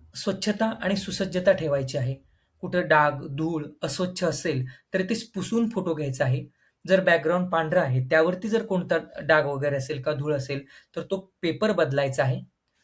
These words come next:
त्यानंतर उत्पादनाचा आकार तुम्हाला स्पष्टपणे दर्शवायचा आहे. जर तुमच्याकडे अशा पद्धतीने एडिटिंग करता येत नसेल, तर तुम्ही फुटपट्टीचा वापर करा आणि त्यानंतर तो फोटो काढा.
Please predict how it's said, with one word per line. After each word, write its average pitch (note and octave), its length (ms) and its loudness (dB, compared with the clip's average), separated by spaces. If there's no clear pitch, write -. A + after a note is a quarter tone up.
त्यानंतर G3+ 340 2
उत्पादनाचा G#3+ 800 0
आकार D3+ 400 -2
तुम्हाला F#3+ 240 2
स्पष्टपणे A3 680 -4
दर्शवायचा E3 600 2
आहे. B2+ 400 -4
जर E3 180 -4
तुमच्याकडे F3+ 380 2
अशा F3 200 2
पद्धतीने F3+ 480 -2
एडिटिंग F#3 460 -2
करता F#3 260 2
येत E3+ 180 0
नसेल, F#3 420 -2
तर G3+ 60 -10
तुम्ही G#3+ 280 -4
फुटपट्टीचा G#3+ 540 0
वापर D#3 300 2
करा C#3+ 180 0
आणि F#3 220 0
त्यानंतर G3+ 440 2
तो G3 140 -4
फोटो D#3 280 -4
काढा. C3+ 240 -2